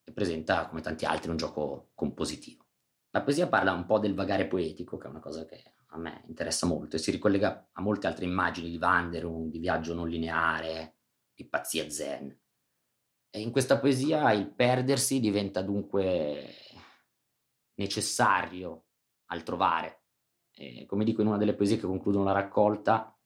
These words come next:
che si chiama Omnia Nodis Arcanis Connexia Quescunt dodici pollici Megamix,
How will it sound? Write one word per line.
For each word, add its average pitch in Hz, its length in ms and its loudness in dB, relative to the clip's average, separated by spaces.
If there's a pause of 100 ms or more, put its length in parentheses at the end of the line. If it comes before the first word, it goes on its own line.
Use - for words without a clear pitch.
che - 100 -20
si - 80 -12
chiama 80 360 0
Omnia 87 360 2
Nodis 85 520 2
Arcanis 80 760 -2
Connexia 82 720 -2
Quescunt - 840 -4
dodici 76 520 -4
pollici 73 420 0
Megamix, 85 720 0